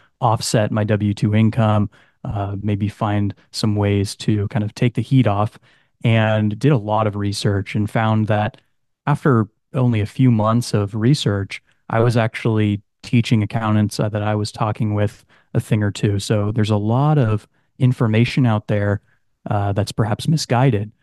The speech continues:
and got so obsessed with this years later, ended up acquiring a tax prep and accounting firm.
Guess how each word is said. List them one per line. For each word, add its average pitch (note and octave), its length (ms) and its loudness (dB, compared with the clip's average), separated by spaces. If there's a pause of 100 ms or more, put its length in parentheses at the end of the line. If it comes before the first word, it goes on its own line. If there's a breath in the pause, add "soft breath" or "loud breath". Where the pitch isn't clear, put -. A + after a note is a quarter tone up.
(380)
and G#2+ 400 2
got C3+ 180 0
so - 120 0
obsessed A#2 380 0
with A2+ 120 -4
this A2 260 0
years G#2+ 240 2
later, G#2+ 320 2
ended G#2+ 220 0
up G#2 120 -2
acquiring A2+ 600 2
a G#2+ 40 0
tax G#2+ 300 -6
prep A2 240 -2
and G#2+ 80 -4
accounting G#2+ 360 -4
firm. G#2 360 -2